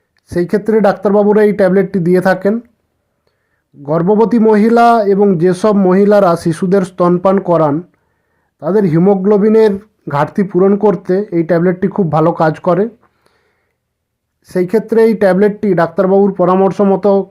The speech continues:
খেতে পারেন। কাজ করার এনার্জি বৃদ্ধি করে। যাদের কাজ করার এনার্জি কমে গেছে, তাদের কাজ করার এনার্জি বৃদ্ধি করে এই ট্যাবলেটটি।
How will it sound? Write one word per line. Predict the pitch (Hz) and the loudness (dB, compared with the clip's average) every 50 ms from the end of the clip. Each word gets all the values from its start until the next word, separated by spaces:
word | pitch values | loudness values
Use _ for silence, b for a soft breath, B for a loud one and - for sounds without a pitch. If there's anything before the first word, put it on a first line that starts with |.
| _ _ | _ _
খেতে | - 175 165 190 180 | -8 -6 -4 -4 -2
পারেন। | 175 185 175 185 190 214 226 - _ _ _ _ _ _ _ _ _ _ _ _ _ _ _ _ _ _ _ _ _ _ | 0 0 0 0 0 -2 -6 -10 _ _ _ _ _ _ _ _ _ _ _ _ _ _ _ _ _ _ _ _ _ _
কাজ | - 151 151 156 - | -6 -6 -6 -6 -4
করার | - 208 208 220 220 220 | -2 0 2 2 2 2
এনার্জি | 202 190 190 196 202 185 175 202 202 | 2 2 2 2 2 0 0 0 0
বৃদ্ধি | 175 180 175 156 151 185 180 | 0 0 0 -2 -2 -4 -2
করে। | 190 190 185 185 220 233 - - _ _ _ _ _ _ _ _ _ _ _ _ _ _ _ _ _ _ _ _ _ _ _ _ _ _ _ _ 139 | 0 0 0 0 0 -2 -4 -12 _ _ _ _ _ _ _ _ _ _ _ _ _ _ _ _ _ _ _ _ _ _ _ _ _ _ _ _ -8
যাদের | 135 170 170 180 220 226 | -6 -4 -2 0 0 -2
কাজ | - - 175 160 165 165 | -2 0 0 0 -2 -2
করার | 165 208 214 214 214 214 | -2 0 0 0 0 0
এনার্জি | 175 185 180 185 190 180 185 202 | 0 0 0 0 0 0 -2 -2
কমে | 190 175 180 185 190 190 | 0 0 0 2 2 2
গেছে, | 196 196 185 - 180 185 190 | 2 0 0 0 -2 -4 -2
তাদের | - 165 165 180 185 | -2 0 0 0 -2
কাজ | 180 - 170 156 151 156 | -2 -2 -2 -2 -2 -2
করার | - 190 190 190 185 | -2 0 2 2 2
এনার্জি | 180 175 175 180 175 165 185 190 | 2 2 2 0 0 0 -2 -2
বৃদ্ধি | 170 156 160 160 151 160 190 | -2 -2 -4 -4 -2 -2 -2
করে | 170 190 185 185 | 0 0 2 2
এই | 185 180 | 2 0
ট্যাবলেটটি। | 180 185 170 165 170 170 160 - - 202 | 0 0 0 0 0 -2 -2 -4 -8 -8